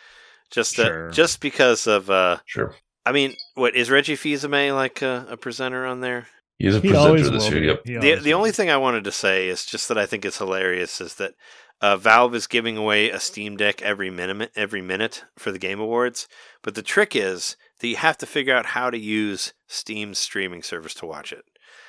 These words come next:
Speaker 1: So if you, if either of you can figure out how to do it, you'll probably get a free Steam Deck, is what I'm saying. Do you want one? Figure out how to use it, 'cause I couldn't figure it out.
Speaker 3: <laughs>
Speaker 1: And, uh, <laughs> it, it's, I'm just, that's, that's the catch, is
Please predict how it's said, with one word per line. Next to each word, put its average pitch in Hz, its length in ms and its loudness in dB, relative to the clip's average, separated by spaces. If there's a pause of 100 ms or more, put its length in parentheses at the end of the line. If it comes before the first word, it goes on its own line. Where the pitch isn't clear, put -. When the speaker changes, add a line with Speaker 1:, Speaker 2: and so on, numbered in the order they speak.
(160)
Speaker 1:
So 120 480 4 (440)
if 117 200 -6
you, 160 260 -4
if - 140 -2
either 240 260 0
of 185 100 0
you 165 160 0
can 147 140 -8
figure 151 260 2
out 139 120 2
how 151 120 6
to 139 80 4
do 139 200 0
it, 127 100 -2
you'll 113 100 -4
probably 165 400 2
get 135 160 0
a 107 60 0
free 113 320 -4
Steam 95 380 -8
Deck, 73 260 -12
is - 100 -16
what 87 100 -14
I'm 82 120 -18
saying. 80 240 -14
Do 92 60 -12
you 92 40 -10
want 123 240 -2
one? 196 320 -4 (440)
Figure 175 280 -4
out 175 120 6
how 156 120 0
to 143 80 2
use 120 280 -2
it, - 160 -12
'cause - 180 -12
I 120 140 0
couldn't 92 260 -10
figure 76 240 -16
it 71 80 -14
out. 67 220 -14 (600)
Speaker 3:
<laughs> - 100 -8
Speaker 1:
And, 117 240 2
uh, 104 240 4
<laughs> - 60 -18
it, 131 260 4
it's, 127 220 0
I'm 127 160 2
just, 123 180 -4
that's, 143 280 6
that's 135 380 2
the 143 120 0
catch, 151 480 2
is 92 260 -6